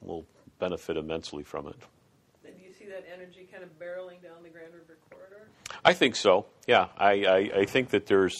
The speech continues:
Speaker 1: there's tremendous opportunities there. Um, it just, uh, but I think it's one of these things. Uh, we're looking at a couple of potential projects,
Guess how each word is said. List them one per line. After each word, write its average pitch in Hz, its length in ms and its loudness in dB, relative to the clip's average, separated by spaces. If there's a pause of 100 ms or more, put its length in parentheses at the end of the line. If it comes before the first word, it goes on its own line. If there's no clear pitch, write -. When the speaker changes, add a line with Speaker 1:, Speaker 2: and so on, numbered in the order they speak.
Speaker 1:
there's 95 220 2
tremendous 110 560 0
opportunities 92 880 -2
there. 78 280 -4 (520)
Um, 82 400 2 (640)
it 92 140 -4
just, - 340 -8
uh, 85 280 2
but 95 140 0
I 98 80 4
think 107 280 -6
it's - 180 -8
one 107 140 0
of 104 80 -2
these 98 200 -6
things. 90 380 -8
Uh, 87 100 -2
we're 95 180 -2
looking 95 340 -4
at 92 100 2
a 90 60 -4
couple 92 360 -2
of 90 200 -2
potential 92 420 -8
projects, 90 640 0